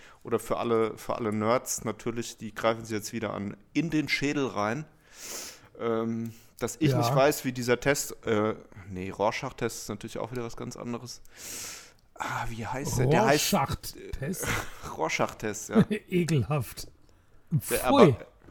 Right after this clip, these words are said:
Speaker 1: Rorschach-Test kennst du, oder? Auch.
Speaker 2: Nee.
Speaker 1: Nein?
Speaker 2: Rorschach-Test.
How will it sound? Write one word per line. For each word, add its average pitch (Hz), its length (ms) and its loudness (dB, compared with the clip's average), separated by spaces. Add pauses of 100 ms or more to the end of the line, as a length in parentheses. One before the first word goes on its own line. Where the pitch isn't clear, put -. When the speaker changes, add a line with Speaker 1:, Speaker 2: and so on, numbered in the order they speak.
(160)
Speaker 1:
Rorschach-Test 190 680 2
kennst 113 260 -4
du, 95 60 -2
oder? 160 260 -2 (120)
Auch. - 320 -2
Speaker 2:
Nee. 143 320 8 (480)
Speaker 1:
Nein? 107 280 -2
Speaker 2:
Rorschach-Test. 175 1600 0